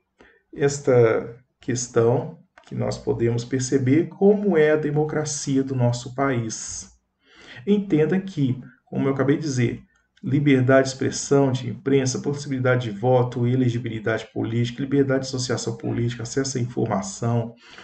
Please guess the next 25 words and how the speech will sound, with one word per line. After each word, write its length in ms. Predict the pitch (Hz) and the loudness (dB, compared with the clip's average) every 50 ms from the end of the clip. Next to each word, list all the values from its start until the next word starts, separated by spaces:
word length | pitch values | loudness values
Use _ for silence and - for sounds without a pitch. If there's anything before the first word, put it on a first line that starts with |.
| - - - - - - _ | -20 -20 -20 -20 -20 -18 _
Nós 200 | - 156 156 - | -4 -4 -4 -2
temos 300 | - - 165 160 160 151 | 0 -2 0 0 0 0
aqui 380 | 151 143 143 - 160 160 156 147 | 0 -2 -2 -2 -4 -4 -4 -2
vários 380 | 143 139 151 170 170 175 151 | 2 4 4 4 4 2 0
elementos 680 | 160 160 156 135 123 123 131 131 131 - 147 - - - - _ _ _ _ - | 0 0 0 2 2 2 2 2 0 -4 -8 -10 -10 -12 -16 _ _ _ _ -8
que 140 | - - | -6 -6
vão 280 | 143 - 135 139 147 147 | 0 4 6 6 6 6
nos, 420 | 143 143 151 160 - - - - - | 4 2 2 0 -2 -6 -10 -6 -2
é, 680 | 147 135 131 135 131 131 131 123 120 117 113 110 107 101 101 - - _ _ _ _ _ _ _ _ _ _ _ _ _ _ | 2 4 6 8 8 8 8 8 8 8 8 8 6 2 0 -8 -14 _ _ _ _ _ _ _ _ _ _ _ _ _ _
que 120 | - - - | -14 -4 0
vão 160 | 165 170 185 | 2 2 2
fazer 520 | 180 - 208 208 190 147 - - 143 151 | 4 4 4 4 4 2 2 2 0 0
com 100 | 147 151 | 0 -2
que 100 | - - | 0 2
a 60 | 160 151 | 2 2
gen-, 180 | 139 - - | 2 0 -2
nós 200 | - 143 143 143 | -2 0 0 0
ente-, 300 | 165 160 - 190 185 165 - | -2 -4 -4 -4 -4 -4 -4
é, 240 | - - 135 131 131 | -4 -4 -2 -2 -2
possamos 480 | 127 - - 147 147 - - - - 165 | -4 -4 -4 -6 -4 -4 -4 -4 -4 -4
entender 880 | 190 190 - - 208 196 156 127 120 117 139 156 160 147 - - - - _ _ _ _ _ - - - - | -6 -6 -2 2 4 4 4 4 2 0 2 2 2 2 0 -4 -10 -16 _ _ _ _ _ -20 -20 -20 -2
como 320 | - 170 196 208 190 151 | 2 2 4 6 8 10
é 100 | 143 139 | 10 10
a 60 | 135 | 10
democracia. 960 | 135 135 131 127 131 131 147 143 143 143 - - - 127 113 107 110 117 - | 6 4 0 0 0 2 2 2 0 0 -6 -6 -4 -2 -2 -2 -2 -4 -8